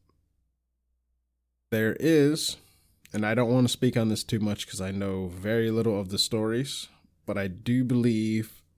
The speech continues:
an old Ojibwa or, uh, Ojibwa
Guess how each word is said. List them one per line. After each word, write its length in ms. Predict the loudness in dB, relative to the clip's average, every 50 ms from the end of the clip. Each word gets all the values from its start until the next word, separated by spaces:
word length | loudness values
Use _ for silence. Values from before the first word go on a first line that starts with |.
| _ -6
an 180 | -2 -2 -2 -2
old 600 | 0 -2 0 0 0 0 0 0 0 -2 -2 -4
Ojibwa 600 | -6 -4 0 0 0 2 2 2 2 2 0 -2 -6 -14 -20 _ _ _ _ _ _ _
or, 720 | -8 -4 -2 -2 -2 -2 -2 -2 -2 -2 -2 -4 -4 -6 -8 -10
uh, 340 | -10 -10 -8 -8 -10 -10 -12 -14 _ _ _ _ _ _ _ -2
Ojibwa 420 | 0 2 2 4 2 2 2 0